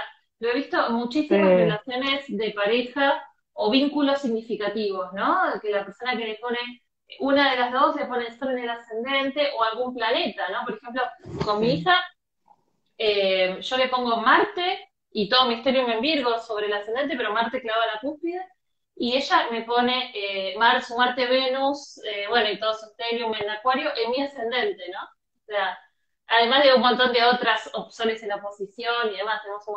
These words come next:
Speaker 1: montón, un montón de sinastrías, pero eso también lo he visto mucho el ascendente, ¿no? Porque es un punto vincular, es un punto a, a,
Speaker 2: Sí.
Speaker 1: a incorporar energía, ¿no? Que se nos viene mucho del entorno. Eh,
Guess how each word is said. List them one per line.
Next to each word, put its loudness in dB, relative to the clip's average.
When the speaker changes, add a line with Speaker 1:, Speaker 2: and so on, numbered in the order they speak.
Speaker 1:
montón, 0
un -4
montón -2
de -8
sinastrías, -10
pero -8
eso 0
también 0
lo -2
he 0
visto -10
mucho -8
el -2
ascendente, 0
¿no? -4
Porque -4
es -16
un -10
punto -2
vincular, 0
es -10
un -14
punto -4
a, 4
a, -
Speaker 2:
Sí. -4
Speaker 1:
a -4
incorporar 4
energía, -2
¿no? -2
Que -2
se -10
nos -10
viene -6
mucho -2
del -10
entorno. 2
Eh, -6